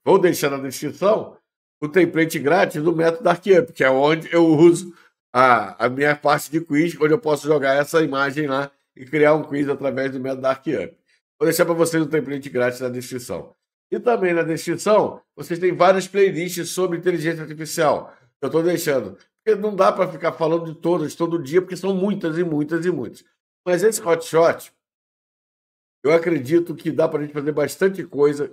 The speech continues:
com a qualidade que a gente viu. Óbvio, vamos procurar realmente fazer a tradução para o inglês, porque os prompts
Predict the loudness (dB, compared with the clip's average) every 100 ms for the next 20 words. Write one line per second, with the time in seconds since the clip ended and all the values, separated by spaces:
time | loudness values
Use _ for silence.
0 | -6 0 0 0 2 2 2 2 0 0
1 | -6 -10 -8 -8 -10 -12 _ _ 0 2
2 | 2 0 0 0 0 2 2 2 2 -2
3 | -4 -2 -2 0 -2 -4 _ _ _ -8
4 | -2 -2 -2 -4 -2 0 0 0 2 2
5 | 2 -2 -8 -4 -6 -4 -2 -2 -2 -12
6 | -20